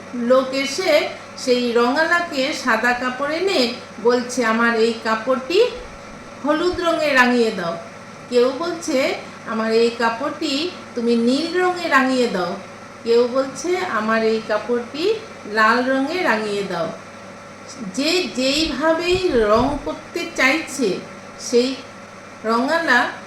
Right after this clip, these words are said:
সেই কাপড়টিকে, সাদা কাপড়টিকে সেই রং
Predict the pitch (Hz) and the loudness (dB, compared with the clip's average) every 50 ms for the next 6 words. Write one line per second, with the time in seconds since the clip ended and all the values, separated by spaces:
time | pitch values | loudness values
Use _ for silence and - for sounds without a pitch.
0 | - - - - - - - 240 233 240 233 - - 214 214 214 - 254 262 254 | -16 -18 -16 -14 -8 0 4 6 6 6 4 0 0 -2 0 0 0 0 0 0
1 | - 294 - - 285 254 262 285 - - 262 247 214 233 233 233 240 233 226 247 | -4 -10 -8 -4 -2 -2 -2 -2 -4 -4 -4 -2 -2 -2 -2 -2 -2 -4 -2 -2
2 | 269 294 - 370 359 - - 269 262 285 320 330 - - - - - - - - | -4 -2 -2 -2 -4 -2 0 0 0 0 -2 -4 -8 -10 -10 -10 -10 -6 -2 0
3 | 262 254 277 302 302 277 269 269 269 269 | 2 2 2 0 0 0 0 0 0 -2